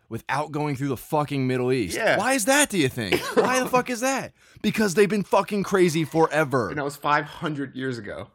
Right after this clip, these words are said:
Speaker 2: Five hundred.
Speaker 1: Oh.
Speaker 2: Before there was, before the, yeah, like you said, like, before the, the New World was even the New World. They didn't even know that shit was there yet. <laughs>
Speaker 1: Like, we've definitely fucked up some shit. We've really desta-, I mean, the crazy thing is that in a region like that where there's always, like,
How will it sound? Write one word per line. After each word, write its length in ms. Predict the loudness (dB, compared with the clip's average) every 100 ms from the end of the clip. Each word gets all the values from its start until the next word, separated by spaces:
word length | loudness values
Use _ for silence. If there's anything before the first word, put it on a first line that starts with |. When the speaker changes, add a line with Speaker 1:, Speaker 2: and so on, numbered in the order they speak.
| _
Speaker 2:
Five 220 | -2 -2 -2
hundred. 380 | -8 -6 -6 -8
Speaker 1:
Oh. 240 | -10 -14 -18 _ _ _ _ -14
Speaker 2:
Before 260 | -6 -2
there 100 | 0
was, 160 | 0 -2
before 460 | -6 -6 -2 -2 -2
the, 100 | -2
yeah, 240 | 0 0
like 200 | 0 -4
you 40 | -6
said, 240 | -4 -2
like, 120 | -4
before 420 | -4 -2 0 0
the, 400 | -4 -10 -10 -10 -12 -8
the 140 | -6
New 280 | -4 -2 -2
World 280 | -2 -2 -2
was 120 | -4
even 220 | -6 -4
the 60 | -4
New 180 | -2 -2
World. 340 | -2 -2 0
They 80 | 0
didn't 100 | -2
even 140 | 0 0
know 100 | 0
that 80 | 0
shit 140 | -4
was 120 | -4
there 240 | -2 0 0
yet. 300 | -2 -10 _ _ _ -10
<laughs> 500 | -10 -10 -8 -8 -8 -12 -20 -20 -18 -8
Speaker 1:
Like, 160 | -6 -4
we've 180 | -2
definitely 420 | 2 2 0 -4 -4
fucked 400 | -4 -6 -4 -6
up 180 | -6 -6
some 240 | -6 -4
shit. 240 | -4 -6 -4
We've 220 | -4 -2
really 200 | -2 -2
desta-, 380 | -4 -6 -4 -4
I 60 |
mean, 140 | -4 -4
the 80 | -2
crazy 320 | 0 0 -2
thing 180 | -4 -6
is 160 | -6
that 280 | -6 -6 -8 _ _ _ -6
in 100 | -4
a 60 |
region 360 | 0 0 0 -4
like 220 | -6 -4
that 220 | -2 -2
where 120 | -4 -6
there's 240 | -6 -8
always, 500 | -8 -8 -6 -6 -6
like, 140 | -10